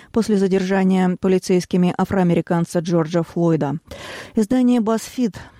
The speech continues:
удостоилась премии за расследование об инфраструктуре, созданной властями Китая для проведения репрессий в отношении уйгуров.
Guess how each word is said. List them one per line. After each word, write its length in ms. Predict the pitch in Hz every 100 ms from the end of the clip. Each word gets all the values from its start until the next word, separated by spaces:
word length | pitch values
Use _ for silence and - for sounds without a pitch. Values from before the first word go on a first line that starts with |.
| - _ _ _ _ _ _ -
удостоилась 560 | 202 190 185 208 196 185
премии 320 | - 208 208
за 140 | 185 180
расследование 640 | 175 190 185 175 180 175
об 80 | 165
инфраструктуре, 720 | 165 165 - 175 - 196 180
созданной 420 | 180 185 175 180
властями 400 | 165 165 - 170
Китая 480 | 160 165 196 196 185 - -
для 160 | - 220
проведения 600 | - 180 170 180 180 185
репрессий 640 | 196 208 - 180 180 - 185
в 60 |
отношении 680 | 180 165 165 170 160 156 151 -
уйгуров. 680 | 170 156 156 151 147 -